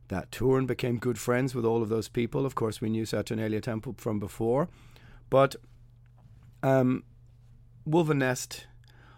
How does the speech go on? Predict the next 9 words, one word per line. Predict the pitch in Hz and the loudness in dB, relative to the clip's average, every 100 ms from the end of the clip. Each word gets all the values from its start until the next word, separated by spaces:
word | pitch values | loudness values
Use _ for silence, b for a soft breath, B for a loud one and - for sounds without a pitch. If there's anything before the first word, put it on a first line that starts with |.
| b | b
I | 120 | -4
suppose | - 117 135 131 123 - B B | -4 0 4 4 2 -4 B B
there's | 117 117 117 | 4 4 2
a | |
re-, | 110 110 113 113 | -2 -2 0 -2
uh, | - 107 104 110 | -2 -2 -2 -4
a | 107 | -10
kind | 107 117 107 107 | -8 -2 -2 0
of, | 104 101 | -2 -4